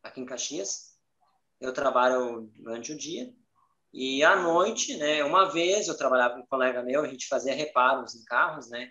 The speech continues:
em pintura, a gente fazia de tudo que aparecesse, nós fazia, tanto mecânica como reparo.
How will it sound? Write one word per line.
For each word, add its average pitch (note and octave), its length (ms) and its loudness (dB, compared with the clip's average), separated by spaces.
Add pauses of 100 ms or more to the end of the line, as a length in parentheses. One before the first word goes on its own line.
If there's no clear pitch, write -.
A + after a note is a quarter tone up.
(440)
em A2 140 -12
pintura, D3+ 580 -2
a A#2 60 -2
gente B2+ 180 -6
fazia D#3 280 4
de A3+ 160 -6
tudo B3 280 -6
que - 60 -12
aparecesse, C#3+ 500 0
nós F3+ 140 -8
fazia, D#3+ 360 -8
tanto C#3 240 -14
mecânica D3 680 -10
como D3+ 460 -6
reparo. C#3 400 -6